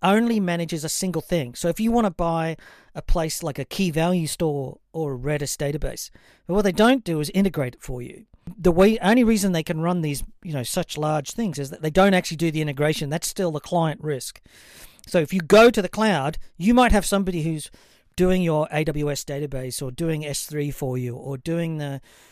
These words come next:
you know, the nat gateway so that you can, don't have to do it yourself in an appliance or whatever. But they don't integrate it. You still have to stitch all of these services together yourself, monitor them all, do the reconciliation, and a lot of people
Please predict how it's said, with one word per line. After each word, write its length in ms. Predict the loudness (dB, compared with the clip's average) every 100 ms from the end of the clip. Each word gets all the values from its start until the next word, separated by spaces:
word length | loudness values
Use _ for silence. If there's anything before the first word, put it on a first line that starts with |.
| _
you 140 | -6 -2
know, 100 | 0
the 100 | 0
nat 280 | 2 0 0
gateway 440 | -4 -4 -6 -8
so 180 | -8 -10
that 160 | -10
you 80 | -12
can, 220 | -10 -12 -4
don't 160 | -2
have 120 | -2 -4
to 80 |
do 180 | -6 -6
it 120 | -6
yourself 360 | -6 -4 -4 -4
in 80 | -8
an 100 | -8
appliance 380 | -6 -6 -6 -8
or 60 |
whatever. 340 | -6 -6 -8 -12 -20 -20 -20 -20 _ _ 4
But 240 | 6 6
they 120 | 4
don't 220 | 6 4
integrate 400 | 2 0 0 -4
it. 60 | -6
You 260 | -4 0 2
still 220 | 0 -2
have 200 | -4 -4
to 260 | -8 -6 -8 -16 -16
stitch 400 | -10 -4 -4 -6 -2
all 200 | 0 2
of 60 |
these 180 | 0 -2
services 460 | 0 0 -2 -6 -8
together 320 | -6 -6 -6
yourself, 640 | -6 -6 -6 -6 -6 -10 -18 -20 _ _
monitor 460 | -4 2 4 2 0
them 160 | -2 -2
all, 400 | 0 2 0 -2 _ _ _ _ _ -16 0
do 160 | 4
the 80 | 4
reconciliation, 880 | 4 2 2 2 2 4 2 0 -4
and 100 | -2
a 60 |
lot 100 | 0
of 60 | 2
people 380 | 2 2 -4